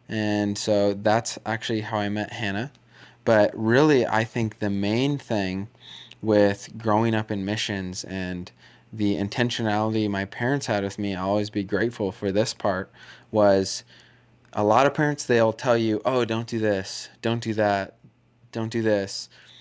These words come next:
but they won't tell you why. Like, they'll just be like, "Oh, don't do that, that's bad." And so a thing that my parents did with me, and this is the thing I'm grateful for,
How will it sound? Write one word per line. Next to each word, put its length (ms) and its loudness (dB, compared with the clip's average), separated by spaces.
but 160 -4
they 120 0
won't 420 -4
tell 160 -2
you 160 -2
why. 300 -2
Like, 220 -8
they'll 120 -2
just 360 -8
be 120 -6
like, 180 -4
"Oh, 320 0
don't 160 -6
do 120 -2
that, 220 -2
that's 180 -14
bad." 380 -8
And 400 -2
so 180 2
a 60 2
thing 280 -2
that 180 -2
my 360 -4
parents 340 -6
did 80 0
with 140 -6
me, 120 -6
and 300 -8
this 120 -2
is 40 -10
the 100 -2
thing 160 -8
I'm 140 -6
grateful 420 -2
for, 360 -10